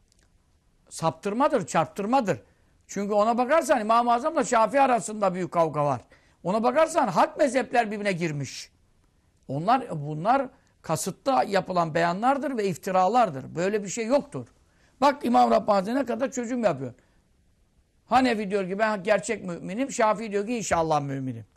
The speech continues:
Ne alakası var? Diyor ki, bu diyor ki, "Ben şimdi Müslümanım ama," Şafii de diyor ki, "Yarın ne olacağımız belli değil. İnşallah ölürken de Müslüman olur." Aradaki fark bu.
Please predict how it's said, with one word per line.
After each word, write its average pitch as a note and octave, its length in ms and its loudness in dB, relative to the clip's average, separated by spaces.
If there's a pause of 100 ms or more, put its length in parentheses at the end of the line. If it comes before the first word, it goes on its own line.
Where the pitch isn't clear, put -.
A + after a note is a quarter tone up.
(400)
Ne C#4 120 2
alakası A#3+ 480 2
var? C4+ 180 2
Diyor C#4 180 0
ki, A#3 120 -4
bu B3 200 -4
diyor C4+ 160 -2
ki, A#3 120 -4
"Ben A#3 120 2
şimdi B3 300 -4
Müslümanım A#3 520 0
ama," B3+ 240 0 (520)
Şafii C4 420 2
de C4+ 100 -2
diyor D4 140 -4
ki, G#3+ 60 -6
"Yarın A#3+ 360 4
ne A#3 40 -2
olacağımız G#3+ 500 0
belli G3 260 -2
değil. D#3+ 180 -2
İnşallah G#3+ 500 0
ölürken G3+ 520 -2
de A#3 80 -4
Müslüman G#3 460 -2
olur." D#3 180 -4 (460)
Aradaki A3 400 0
fark A#3+ 380 -2
bu. D3+ 240 -4